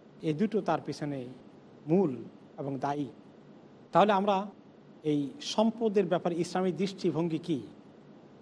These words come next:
ইসলাম সম্পদকে প্রত্যাখ্যান করে না, ইসলাম সম্পদকে ঘৃণা করে না। আমাদের হালাল সম্পদকে এটা একটা নিয়ামত আল্লাহ তাআলার,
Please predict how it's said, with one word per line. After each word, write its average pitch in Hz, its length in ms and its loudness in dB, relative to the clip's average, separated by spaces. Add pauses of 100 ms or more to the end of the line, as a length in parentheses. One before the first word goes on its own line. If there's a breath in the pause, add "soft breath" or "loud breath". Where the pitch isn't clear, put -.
(320)
ইসলাম 185 340 2
সম্পদকে 180 520 -2
প্রত্যাখ্যান 180 580 0
করে 139 200 -6
না, 160 160 -10 (520)
ইসলাম 175 320 2
সম্পদকে 165 540 -4
ঘৃণা 185 320 4
করে 143 200 -4
না। 170 160 -10 (960)
আমাদের 180 380 4 (180)
হালাল 202 240 6
সম্পদকে 185 640 -2
এটা 185 240 2
একটা 180 160 0
নিয়ামত 165 500 4
আল্লাহ 202 200 4
তাআলার, 180 280 0